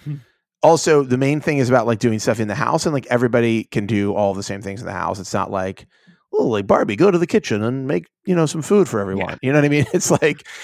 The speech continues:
Speaker 1: Yeah.
Speaker 2: it's like, it's just like, you know, everybody's hanging out and doing shit, like, being in a band. They have a, they have, like, a dance, they have, like, a, a D J area. It's, like, super fun. I mean, it's really interesting.
Speaker 1: Well,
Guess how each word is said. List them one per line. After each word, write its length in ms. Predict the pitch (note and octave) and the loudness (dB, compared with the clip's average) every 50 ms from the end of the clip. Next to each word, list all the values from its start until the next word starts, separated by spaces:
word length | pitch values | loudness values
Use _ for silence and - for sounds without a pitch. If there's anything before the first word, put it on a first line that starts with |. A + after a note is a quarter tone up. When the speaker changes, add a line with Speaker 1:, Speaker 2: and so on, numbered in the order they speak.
| - - | -14 -12
Speaker 1:
Yeah. 120 | A2+ A2+ A2 | -8 4 4
Speaker 2:
it's 160 | E3 E3 A#2+ F#3 | 4 4 6 4
like, 280 | G3 G3 G3 F#3+ - _ | 4 4 4 0 -6 _
it's 180 | - D#3+ D#3+ D#3 | 0 0 2 2
just 140 | F3+ E3 F3+ | 0 2 4
like, 220 | F#3+ F3+ D#3+ C#3 | 2 2 4 2
you 80 | F#3 F3+ | 2 2
know, 160 | D#3 A#2 A2+ | 4 4 4
everybody's 260 | A#2 A#2+ B2 B2 A#2 - | 4 4 4 2 2 2
hanging 300 | B2 A#2+ B2 A#2+ A2+ A2 | 0 0 0 0 -2 -2
out 100 | G#2 G2 | -2 -4
and 100 | G2 G2+ | -2 0
doing 200 | G#2+ G#2+ G#2+ G2+ | 0 0 0 0
shit, 220 | - A2 A2 G2+ | -2 -2 -2 0
like, 180 | G#2+ G2+ G#2 - | -2 -4 -2 -2
being 180 | A#2 A2 G#2+ | -2 0 0
in 100 | G#2 G2+ G2+ | -2 -4 -4
a 20 | |
band. 320 | G2 G#2+ G#2 G#2+ G#2+ G#2+ | -4 -2 -2 -2 0 0
They 60 | B2+ C3+ | 4 4
have 140 | D3+ C#3+ | 4 4
a, 120 | C#3+ B2+ A2+ - - - - _ | 4 2 2 -2 -10 -20 -14 _
they 100 | - C#3 | 4 4
have, 120 | C3+ C3+ A#2+ | 4 6 4
like, 120 | C3 A2 | 4 4
a 160 | B2 A#2 A2+ - _ _ | 4 2 2 -2 _ _
dance, 420 | - B2 G#2 G#2+ A2 A2+ - - - | -2 -2 0 0 -2 -4 -6 -4 0
they 100 | C#3 B2+ | 0 0
have, 80 | A#2 | 0
like, 100 | B2 G#2+ | 0 -2
a, 80 | A2+ A2 - | -2 -4 -4
a 80 | A2+ G#2 | -8 -8
D 240 | - A2+ G#2+ G#2 | -4 -4 -4 -4
J 280 | G#2 B2 B2 A#2 A#2 G#2+ | 0 2 2 2 2 2
area. 360 | A2+ A2+ A2+ A#2 A#2 A#2 A#2 - | 2 2 2 2 2 2 0 0
It's, 100 | D3 - | 0 -2
like, 120 | A#3+ A#3+ - | -2 -2 2
super 280 | - F4+ F#4+ - B3+ | 2 2 2 2 0
fun. 320 | - - A#2 G#2+ G2 F#2+ G2+ | -2 0 -2 0 0 -2 -2
I 60 | A#2+ | -2
mean, 100 | C#3+ E3+ | -2 -2
it's 140 | F3 - E3+ | -2 0 0
really 280 | F3 G3 G3+ F3+ B2 | 0 2 2 2 0
interesting. 480 | G#2+ G2+ - G#2+ G2 - - F#2+ F#2+ G2+ _ _ | -2 -6 -8 -10 -10 -8 -10 -10 -10 -12 _ _
Speaker 1:
Well, 200 | G3 G#3+ A3+ G#3+ | -6 -2 0 0